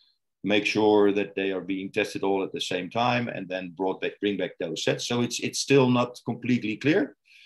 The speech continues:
That also goes for little details like, uh, how is the transfer going? What extra equipment can you bring in? All that stuff. But we're getting there. Um, the main thing right now for us is,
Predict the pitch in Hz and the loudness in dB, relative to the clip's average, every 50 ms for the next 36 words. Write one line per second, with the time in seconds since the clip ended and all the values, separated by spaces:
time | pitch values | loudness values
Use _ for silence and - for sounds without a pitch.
0 | _ _ _ _ _ _ - 117 120 - - - 131 127 123 135 117 107 123 113 | _ _ _ _ _ _ 0 0 0 0 2 2 2 2 4 2 2 4 4 4
1 | 110 110 - - 110 110 110 110 107 110 101 95 113 110 104 - 104 107 101 101 | 4 4 0 -2 -4 -2 0 0 0 -2 -2 -2 -2 -4 -2 2 2 4 4 2
2 | 98 - - 101 98 98 98 - - - - _ _ _ - - - - - - | 0 0 -2 -2 -2 -2 -2 -6 -10 -20 -20 _ _ _ -20 -18 -16 -14 -14 -14
3 | - - - - - - - - - - _ - 90 78 78 80 80 87 95 98 | -14 -14 -16 -16 -16 -18 -18 -18 -20 -20 _ -14 -12 -10 -8 -8 -4 0 2 2
4 | 107 113 110 - - 110 - - 104 98 101 98 - 101 101 95 104 98 98 98 | 2 2 0 -2 -6 -6 -4 -2 -2 -2 -2 -2 -2 -4 0 0 0 2 2 0
5 | 98 92 95 95 95 95 - - 92 - - - - 95 95 - - 104 98 - | -2 -2 -4 -4 -4 -4 -4 -6 -6 -6 -2 -2 -2 -2 -2 -2 -4 -4 -4 -4
6 | 101 98 95 - - 92 90 90 92 78 85 90 90 87 87 87 85 82 - - | -6 -6 -6 -6 -8 -8 -8 -8 -10 -8 -8 -8 -8 -8 -8 -8 -8 -8 -8 -8
7 | 87 82 90 90 - - - 85 - - _ _ _ - _ _ _ _ _ _ | -6 -6 -6 -8 -4 -4 -4 -4 -4 -8 _ _ _ -20 _ _ _ _ _ _
8 | _ - - 107 113 113 - 104 107 87 98 101 101 104 101 92 78 - - - | _ -2 2 2 2 2 2 0 2 2 2 2 2 2 2 2 0 -2 -4 -6
9 | _ _ _ _ - - 101 101 98 98 98 95 92 92 90 - _ _ - 113 | _ _ _ _ -10 -6 -2 -2 0 0 -2 -2 -4 -6 -10 -14 _ _ -2 0
10 | 113 127 135 139 139 135 135 127 123 123 123 123 127 - _ _ _ _ _ _ | 2 4 4 4 4 4 4 4 4 4 2 0 -2 -6 _ _ _ _ _ _
11 | _ _ - 107 117 120 120 - 117 113 113 117 117 113 107 - 110 107 107 107 | _ _ 2 4 4 4 4 2 2 2 4 2 2 0 -2 -2 0 0 0 0
12 | 104 - - 98 98 101 95 92 - - | -2 -6 -10 -8 -8 -8 -8 -8 -12 -14